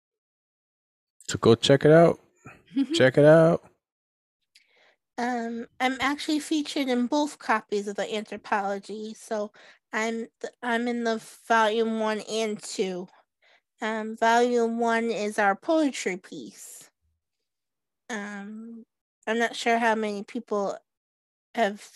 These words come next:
Speaker 2: known that I added another genre to my reign list, but, um, for the past year, I've been working on learning how to write poetry. Um,
Speaker 1: It's some good stuff, guys. Um,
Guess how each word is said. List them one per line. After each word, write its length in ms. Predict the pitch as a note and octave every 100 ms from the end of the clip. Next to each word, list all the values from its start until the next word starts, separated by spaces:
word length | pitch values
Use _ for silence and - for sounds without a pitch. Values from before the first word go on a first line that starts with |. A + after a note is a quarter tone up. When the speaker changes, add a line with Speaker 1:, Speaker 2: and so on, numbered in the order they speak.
| - -
Speaker 2:
known 400 | G#3 A3 A3 G#3+
that 200 | G3+ F#3+
I 220 | F#3 F#3
added 360 | - G3+ G3+ G3+
another 360 | G3 G#3 G3 G3
genre 300 | G3 G3 G3
to 120 | G3
my 160 | F3+ F3+
reign 320 | F#3+ G#3 G#3
list, 280 | F3+ F#3+ -
but, 180 | - E3 _ - - _ -
um, 320 | G#3+ F#3 F#3+
for 160 | - -
the 120 | A3
past 420 | A3+ C4 A#3 -
year, 220 | C4 C4 A#3
I've 160 | G#3+
been 160 | A3+ A3+
working 380 | A3+ A3+ A3+ G#3+
on 260 | G3 G3 A3
learning 240 | A#3 A#3 A#3+
how 180 | A#3
to 120 | A3 G#3+
write 200 | A3 A3+
poetry. 640 | - G#3 G3 - - G#3 _ _ _ _ _ _ _ _ _ _
Um, 500 | A#3+ G#3+ G3+ G#3+ G3 - _ _ _ -
Speaker 1:
It's 120 | B2
some 180 | C3+ A#2
good 160 | C3
stuff, 320 | - - C3+ -
guys. 500 | G2 F#2+ F#2 - - _
Um, 480 | G2 F2+ F2 E2 D#2+